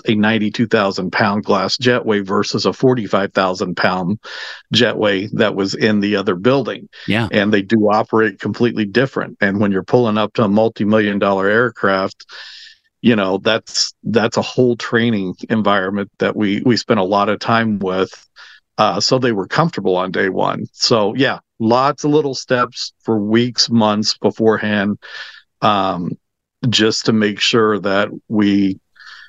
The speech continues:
Speaker 1: we, we opened successfully and we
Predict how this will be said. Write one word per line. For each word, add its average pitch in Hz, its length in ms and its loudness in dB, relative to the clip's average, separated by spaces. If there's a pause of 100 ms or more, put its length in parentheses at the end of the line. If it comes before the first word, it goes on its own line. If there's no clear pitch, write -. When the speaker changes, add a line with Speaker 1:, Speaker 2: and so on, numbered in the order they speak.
(520)
Speaker 1:
we, 104 400 0
we 107 260 2
opened 120 400 2
successfully 120 1000 0
and 104 240 -2
we 104 200 -2